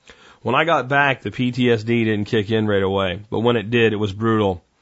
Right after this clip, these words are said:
At the time, the war was still young, and no one had yet realized the P T S D was an issue.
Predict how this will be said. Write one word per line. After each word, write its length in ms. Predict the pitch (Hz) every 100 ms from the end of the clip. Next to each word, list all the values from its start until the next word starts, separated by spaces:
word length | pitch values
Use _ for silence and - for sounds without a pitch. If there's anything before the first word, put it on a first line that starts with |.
| _ - - -
At 80 | 120
the 100 | 123
time, 340 | 139 143 156
the 60 | 131
war 220 | 123 131
was 160 | 120
still 200 | - 120
young, 520 | 113 117 120 104 110 110
and 140 | 107
no 120 | 117
one 120 | 123 120
had 140 | 117
yet 180 | 117 107
realized 480 | 117 120 113 107 104
the 80 |
P 160 | 98 113
T 160 | 104 110
S 100 | 98
D 160 | 110
was 220 | 107 101
an 60 | 101
issue. 420 | 113 110 98 92